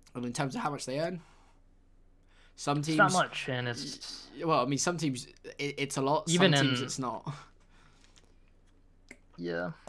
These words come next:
Speaker 1: Like, in terms of if
Speaker 2: Most
Speaker 1: we, if we're comparing, like, O G to Mindfreak.
Speaker 2: Yeah.
Speaker 1: <laughs> Which, which would be a massive difference. Um, but anyway, yeah, going back to it, so I read it, we, we both read an article from,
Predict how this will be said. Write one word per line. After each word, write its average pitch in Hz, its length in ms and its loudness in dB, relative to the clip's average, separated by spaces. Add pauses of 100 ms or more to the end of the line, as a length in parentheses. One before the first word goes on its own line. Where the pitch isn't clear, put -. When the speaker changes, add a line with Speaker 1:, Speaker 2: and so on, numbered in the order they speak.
(1040)
Speaker 1:
Like, 131 180 -2
in 123 60 -12
terms 143 240 2
of 135 60 4
if 170 60 8
Speaker 2:
Most 165 220 4
Speaker 1:
we, 160 60 4
if 147 80 2
we're 165 80 4
comparing, 143 420 2
like, 127 240 -2
O 139 160 6
G 127 360 0
to 120 580 -4
Mindfreak. 120 460 -6 (1300)
Speaker 2:
Yeah. - 80 -14 (600)
Speaker 1:
<laughs> - 560 -8
Which, 143 220 -6 (220)
which 147 180 -2
would 139 80 -4
be 143 100 2
a 127 40 0
massive 131 320 -4
difference. - 400 -18 (320)
Um, 147 420 4 (280)
but 156 100 2
anyway, 151 220 4
yeah, 139 140 6
going 156 220 0
back 135 160 -2
to 135 100 -4
it, 120 160 -4
so 135 380 0 (2000)
I 165 120 10
read 202 200 6
it, 160 260 -2
we, 180 180 2
we 165 180 2
both 180 180 2
read 165 140 -2
an 143 60 0
article 139 420 -2
from, 127 480 -4